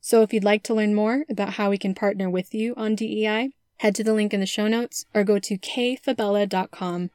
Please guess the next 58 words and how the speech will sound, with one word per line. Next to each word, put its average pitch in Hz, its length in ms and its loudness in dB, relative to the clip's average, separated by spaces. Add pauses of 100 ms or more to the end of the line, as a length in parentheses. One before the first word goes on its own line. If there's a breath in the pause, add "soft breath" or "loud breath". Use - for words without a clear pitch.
to 214 140 -2
book 190 220 -2
a 185 100 0
no-pressure 185 640 0
consultation 175 680 -6
call 175 200 -8
with - 180 -10
us. - 420 -14 (520)
And 226 80 4
last 269 280 4
but 269 60 4
not 233 180 2
least, 220 480 -4
if 220 180 4
you 226 120 2
have 254 360 0
been 254 100 2
enjoying 214 360 2
this 190 100 -2
podcast 220 800 -2
and 185 100 -2
haven't 196 380 -2
done 185 180 -2
so 180 180 -4
already, 175 600 -2
please 233 320 2
take 233 220 -2
five 196 280 0
minutes 190 360 -2
to - 160 -6
leave 190 200 -2
us 190 160 -6
a 202 60 -4
review 175 300 -2
on 175 140 -4
iTunes. 170 760 -4 (840)
We're 262 180 6
on 277 100 6
a 269 60 6
mission 240 420 2
to 208 100 -4
get 214 180 4
these 226 160 0
conversations 214 760 -2
into 202 180 -2
the 190 80 -4
hands 202 380 0
of 190 100 -6
those 190 460 0
who 214 80 0
are 214 100 2
leading 240 480 0
equity 220 320 -4
and 208 80 -2
inclusion 190 560 -2
across 190 460 -6
the - 80 -10
globe - 420 -8